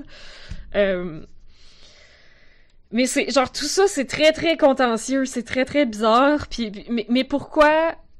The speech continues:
Pourquoi cet intérêt-là à rendre le jeu hyper sexualisé comme ça ? Comme, tu sais, c'est ça qui est weird, puis je, je vois comme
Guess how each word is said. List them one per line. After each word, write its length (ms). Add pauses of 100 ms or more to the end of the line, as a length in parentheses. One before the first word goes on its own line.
(680)
Pourquoi 380
cet 320
intérêt-là 1000
à 440 (320)
rendre 280
le 140
jeu 180
hyper 320
sexualisé 560
comme 200
ça ? 260 (400)
Comme, 320
tu 120
sais, 120
c'est 260
ça 140
qui 160
est 40
weird, 360
puis 280
je, 60
je 100
vois 300
comme 300